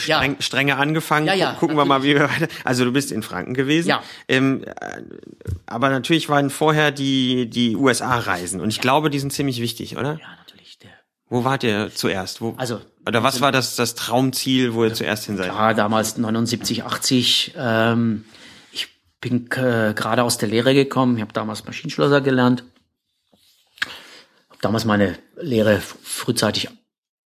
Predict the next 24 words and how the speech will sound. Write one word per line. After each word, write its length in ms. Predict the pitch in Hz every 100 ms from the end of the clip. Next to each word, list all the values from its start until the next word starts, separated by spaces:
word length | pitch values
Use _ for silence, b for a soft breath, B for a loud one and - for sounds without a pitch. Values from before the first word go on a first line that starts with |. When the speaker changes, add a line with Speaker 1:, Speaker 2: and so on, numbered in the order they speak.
| _ _ _ _ _ -
Speaker 1:
äh, 260 | 113 101 92
beendet 640 | - - 131 156 151 - - _ _ B B B B B B B B _ _ _ _
und 320 | - 110 104
hab 140 | 101 -
die 100 | 117
Möglichkeit 580 | 107 113 117 104 95 -
gehabt, 300 | 95 95 -
natürlich 460 | 85 95 98 -
ein 60 | -
halbes 260 | 104 110 -
Jahr 300 | 90 87 - _ _
wegzufahren. 640 | - - - - - 90 87 _ _ _ _ _ b b
Auch 340 | 101 104 101 -
natürlich, 640 | 95 - 95 131 - -
äh, 340 | 127 104 90 90 - B B B B B B -
äh, 340 | 120 107 95
gesponsert 560 | - 95 - 104 98 92
von 100 | 101
meinen 260 | 95 95
Eltern. 420 | 90 104 110 113 95
Muss, 200 | 101 123
muss 180 | 123
ich 200 | 120 110
ganz 640 | - 101 - - - - -